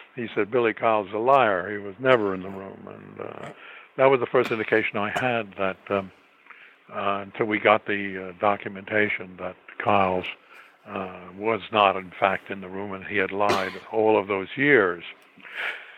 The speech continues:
So that's the story of, uh, Reverend William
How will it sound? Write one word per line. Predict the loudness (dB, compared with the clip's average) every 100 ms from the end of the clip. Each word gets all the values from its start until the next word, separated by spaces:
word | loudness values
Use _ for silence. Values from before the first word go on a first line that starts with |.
| -20 -20 _ _ 2
So | 4 4
that's | 2 0 -6
the | -12
story | 2 4 6 4
of, | 4 2 2
uh, | 2 4 2 2
Reverend | 4 4 4 2
William | 4 6 4 2 -2 -8